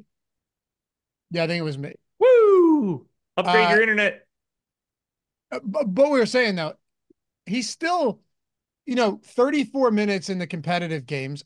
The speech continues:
Speaker 1: I think he can still play more than that. Like, he played thirty-one
Speaker 2: Yeah.
Speaker 1: minutes last game, but they won by twenty-three. I think you can absolutely see the thirty-six minute game from Tylee-, Tyrese Halliburton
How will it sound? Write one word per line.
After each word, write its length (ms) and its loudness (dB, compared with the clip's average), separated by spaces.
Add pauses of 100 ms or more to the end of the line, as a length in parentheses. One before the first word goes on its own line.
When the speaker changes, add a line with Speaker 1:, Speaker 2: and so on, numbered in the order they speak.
Speaker 1:
I 120 -2
think 180 -4
he 100 -4
can 120 -8
still 240 -2
play 240 -6
more 320 -4
than 180 -12
that. 220 -18
Like, 120 -6
he 60 -4
played 260 -2
thirty-one 400 2
Speaker 2:
Yeah. 40 -2
Speaker 1:
minutes 260 -4
last 260 -2
game, 160 -8
but 100 -8
they 100 -4
won 200 -4
by 120 0
twenty-three. 560 -8
I 40 -12 (280)
think 160 -8
you 60 -2
can 120 0
absolutely 580 -4
see 200 -6
the 100 -8
thirty-six 640 -4
minute 260 -6
game 240 -4
from 160 -10
Tylee-, 400 -4
Tyrese 320 -6
Halliburton 480 -4